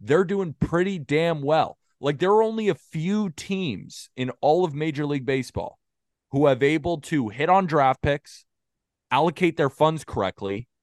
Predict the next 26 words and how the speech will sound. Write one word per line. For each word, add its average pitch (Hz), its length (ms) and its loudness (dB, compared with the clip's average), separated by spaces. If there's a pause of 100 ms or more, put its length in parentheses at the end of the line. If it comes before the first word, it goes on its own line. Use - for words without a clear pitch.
(880)
and 165 160 0
that's, 196 220 0
like, 190 220 0
the 185 220 2
Astros 175 600 2
and 165 100 -2
the 156 60 -2
Rays. 180 420 -4 (140)
Like, 160 160 0
the 175 80 -4
Dodgers 175 680 4
are 156 360 4 (580)
always 226 420 4
competitive 117 640 -4
and 165 140 -6
have 170 220 -2
hundreds 208 560 -4
of 151 60 -4
millions 143 300 -2
of 113 120 -4
dollars 95 340 0
in 98 100 -8
payroll, 104 400 -4
and 131 140 -4
the 127 60 -4
Mets 156 420 -2